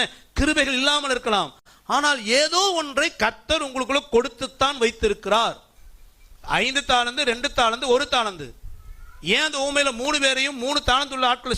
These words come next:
சொல்றாருன்னா, ஒண்ணுமே இல்லாத ஒரு மனிதரையும் கர்த்தர் ரட்சிக்கவில்லை. ரட்சிக்கப்பட்ட ஒவ்வொரு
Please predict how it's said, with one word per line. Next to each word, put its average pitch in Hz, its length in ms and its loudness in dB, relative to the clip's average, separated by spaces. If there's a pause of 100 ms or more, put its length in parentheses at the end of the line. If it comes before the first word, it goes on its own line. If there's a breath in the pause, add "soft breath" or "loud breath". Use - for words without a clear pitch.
சொல்றாருன்னா, 220 520 2 (840 loud breath)
ஒண்ணுமே 269 400 0 (140)
இல்லாத 247 320 2 (180)
ஒரு 262 140 2 (100)
மனிதரையும் 233 560 0
கர்த்தர் 220 420 0
ரட்சிக்கவில்லை. 196 840 0 (440 loud breath)
ரட்சிக்கப்பட்ட 269 560 0 (160)
ஒவ்வொரு 277 260 0